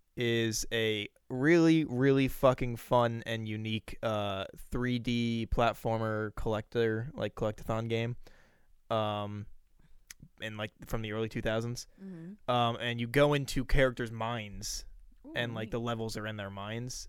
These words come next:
Speaker 1: and so they're all, like, super unique and different based on each character that you go into. Um, and,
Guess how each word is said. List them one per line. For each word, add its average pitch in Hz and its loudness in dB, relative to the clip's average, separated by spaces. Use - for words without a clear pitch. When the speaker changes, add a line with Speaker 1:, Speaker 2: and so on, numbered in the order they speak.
Speaker 1:
and 113 -6
so 131 0
they're 147 8
all, 185 12
like, 147 4
super 156 -2
unique 175 -2
and 117 -6
different 127 0
based 113 -4
on 113 -4
each 113 -6
character 123 2
that - -8
you 104 -8
go 120 0
into. 131 -6
Um, 113 -2
and, 117 -2